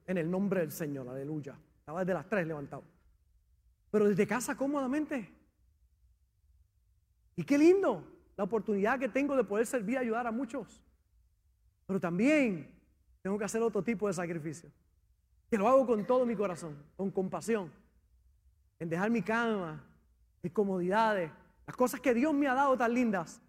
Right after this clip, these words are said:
para ir a servir a otros y bendecir a otros. Esa ecuación, cuando se completa, es lo que hace que yo disfrute todo lo que hago.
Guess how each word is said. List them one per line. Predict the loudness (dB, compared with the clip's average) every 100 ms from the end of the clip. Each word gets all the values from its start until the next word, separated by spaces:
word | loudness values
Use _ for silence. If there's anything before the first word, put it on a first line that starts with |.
| _ _ _
para | -4 0
ir | 2
a |
servir | 0 0 0
a | 0
otros | 0 -4 -8 -14 -18 -6
y |
bendecir | -4 -4 -4 -4
a | -6
otros. | -8 -12 -18 _ _ _ _ _
Esa | 4 4 6 2
ecuación, | 2 0 2 0 0
cuando | -2 -2 -2
se | -4
completa, | -4 -2 2 2 -2 -8 -14 _ -2
es | 0
lo | 2
que | 2
hace | -2 -2 -2
que | 0
yo | 0
disfrute | 0 0 0
todo | 0 0
lo | 0
que | -2 -6
hago. | -8